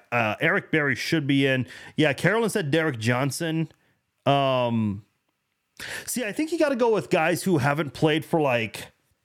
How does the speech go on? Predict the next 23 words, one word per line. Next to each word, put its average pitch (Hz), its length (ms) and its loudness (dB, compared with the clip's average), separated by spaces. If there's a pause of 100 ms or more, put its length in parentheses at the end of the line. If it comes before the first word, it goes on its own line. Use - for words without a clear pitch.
seven 170 500 -4
or 165 160 2
eight 151 160 2
years. 143 380 4
So 160 120 0
guys 147 280 2
like 139 140 2
Willie 151 260 4
Roaf, 135 300 2
Trent 147 300 -2
Green, 131 300 2
Casey 147 320 0
Wakeman. 135 640 0 (840)
Um, 123 760 2 (3500)
I 156 100 4
think, 202 200 0
I 143 100 2
think 160 160 0
those 143 240 2
guys 151 500 -2 (200)
gotta 139 240 2
come 120 260 0
first, - 800 -4